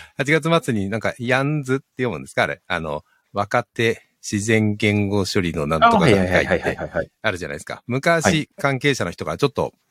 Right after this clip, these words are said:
Speaker 2: うんうんうん。
Speaker 1: えっと、こ-、おーと、コミュニケーション取ったことがあって、
Speaker 2: うん。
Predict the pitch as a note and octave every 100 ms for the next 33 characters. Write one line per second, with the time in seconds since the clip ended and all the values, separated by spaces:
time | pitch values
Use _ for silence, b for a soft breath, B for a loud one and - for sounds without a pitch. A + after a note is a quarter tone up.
0 | - B3 G#3+ G3+ D#3 - G2 - D#2 D2+
1 | - _ - - E2+ E2 D#2 E2+ E2 D#2
2 | F2 - G2+ F2 F#2+ F2 G#2 - - -
3 | C#2 - - F2+ D#2 B1+